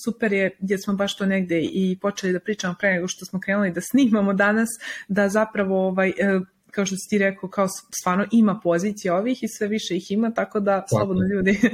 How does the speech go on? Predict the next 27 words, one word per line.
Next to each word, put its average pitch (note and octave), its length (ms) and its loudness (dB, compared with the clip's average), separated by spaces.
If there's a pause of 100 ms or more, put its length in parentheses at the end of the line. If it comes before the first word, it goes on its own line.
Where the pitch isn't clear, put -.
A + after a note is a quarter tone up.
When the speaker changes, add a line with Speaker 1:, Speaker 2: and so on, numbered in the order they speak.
Speaker 1:
<laughs> - 180 -12
možete A3+ 380 4
da G3+ 100 2
pogledate G#3+ 480 4
ukoliko G#3 320 0
vam A3 100 2
se G#3 100 -6 (120)
sviđa G3+ 300 4
ovo F#3 120 2
što - 160 -6
je G3 60 -2
Srđan F#3+ 380 0
rekao, G#3 340 0
zaista, F#3 640 0
zaista G3 420 0
je F#3 80 2
jedna F#3+ 240 2
onako F#3 380 0
lepuškasta F3+ 560 -2
pozicija. D#3+ 640 -4 (400)
Sad C#4+ 160 0
bi B3+ 120 2
bilo C#4+ 180 0
zanimljivo B3+ 340 0
reći A3 380 0
nekako A3+ 400 -2
od, F#3 180 -4